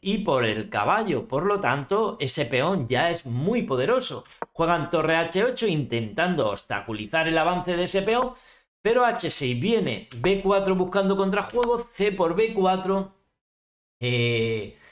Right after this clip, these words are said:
el caballito queda atacado dos veces, el rey está en jaque y ahora sí se zampan ese peón de A seis.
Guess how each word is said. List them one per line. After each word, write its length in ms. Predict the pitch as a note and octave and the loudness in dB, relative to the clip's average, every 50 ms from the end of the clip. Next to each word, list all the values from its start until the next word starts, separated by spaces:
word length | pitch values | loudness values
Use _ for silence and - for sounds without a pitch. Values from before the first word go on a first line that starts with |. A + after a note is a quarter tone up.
| _ _ _ | _ _ _
el 140 | - B2 A#2+ | -4 -4 0
caballito 580 | C3 C3 B2 C3+ C#3 D#3 A3 C4 - - D#3 - | 0 2 2 2 0 0 -2 -2 -2 -2 -2 0
queda 300 | - - F#3 G#3+ G#3 F#3 | 0 0 2 2 2 2
atacado 480 | - - C3+ B2+ - E3 F3 E3+ D3+ | 0 0 -4 -2 0 0 2 2 2
dos 180 | C3+ C3 B2+ A#2+ | 0 0 -2 0
veces, 440 | D3 F3+ F#3 F#3 - D#3+ E3 F3 D#3 C3+ | -2 -2 -2 -2 -2 -2 -2 -2 -2 -2
el 100 | C3 A#2 | -4 -4
rey 240 | B2 C#3+ E3+ E3 D3+ | -2 -2 -2 -2 -2
está 260 | C3 - - C3+ C#3 | -4 -4 -4 -4 -4
en 100 | C3+ A#2 | -4 -6
jaque 400 | - - E3+ F3+ F3 - C3+ D#3+ | -6 -4 -2 -2 -2 -2 -4 -6
y 220 | E3+ - G3+ A3 | -4 -4 -2 0
ahora 260 | A3+ G#3 G#3 G3+ G3 - | 0 2 2 2 2 0
sí 220 | - - G3 F#3+ | 0 -2 -2 0
se 160 | - - D#3+ | 0 0 -2
zampan 480 | - - D#3 D3+ D3 D3+ D3+ C#3+ C3+ C3 | 0 0 -2 -2 0 0 0 0 2 0
ese 580 | C3+ C3+ B2+ - - C3 A#2+ A#2 A2 G2 F#2 - - | 0 0 0 -2 -2 -2 -2 -2 -2 -4 -6 -6 -4
peón 260 | A2 A#2+ C#3 C#3 B2 | -4 -4 -2 -4 -4
de 120 | A2 G#2+ | -2 0
A 140 | G#2+ A#2 B2+ | 0 0 0
seis. 440 | A#2+ - - C#3 C#3+ C#3+ C#3 B2+ | -2 -4 -4 -4 -4 -4 -6 -8